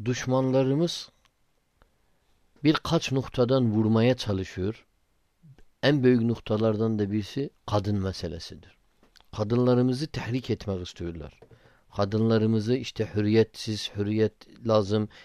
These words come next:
eşitlik var filan bu konulardan giriyorlar. Halbuki İslam'da İslamiyet kadına verdiği hakkı yer üzerinde ne geçmişte, ne gelecekte, ne bitecekte olacaktır böyle bir şey.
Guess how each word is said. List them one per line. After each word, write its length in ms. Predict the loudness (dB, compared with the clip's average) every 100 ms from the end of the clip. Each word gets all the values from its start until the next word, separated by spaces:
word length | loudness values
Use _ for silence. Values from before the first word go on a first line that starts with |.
| -4
eşitlik 560 | 0 0 0 -4 -4 -4
var 500 | -4 -2 4 4 2
filan 460 | -6 -2 0 0 -6
bu 60 | -2
konulardan 560 | 2 2 4 4 4
giriyorlar. 540 | 2 0 -2 -2 -4 -6 _ -20 _
Halbuki 640 | 2 4 6 2 -2 -4 -4 _ -20 -20 -20 -20 -20 _ -4
İslam'da 760 | -2 0 2 2 4 4 2 _ _ _ _ _ _ _ -18 -18 -18 -20 _ _ _ _ -6
İslamiyet 760 | -4 2 4 6 6 4 2 -2 -6
kadına 520 | 0 2 4 4 6
verdiği 400 | 4 4 2 0
hakkı 440 | -4 -4 -6 -4 2
yer 240 | 6 6
üzerinde 760 | 4 2 2 2 2 2 0 -2
ne 160 | -2 0
geçmişte, 840 | 2 0 0 -4 -4 -4 -2 0
ne 100 | 0
gelecekte, 840 | 2 2 2 0 -2 0 -2 -2 _ _ _ _ _ _ _ _ _ _ _ _ -6
ne 160 | -4 -4
bitecekte 580 | -4 -2 0 -2 -2 -2
olacaktır 560 | -2 -4 -10 -12 -12
böyle 240 | -10 -10 -12
bir 60 |
şey. 200 | -18 -20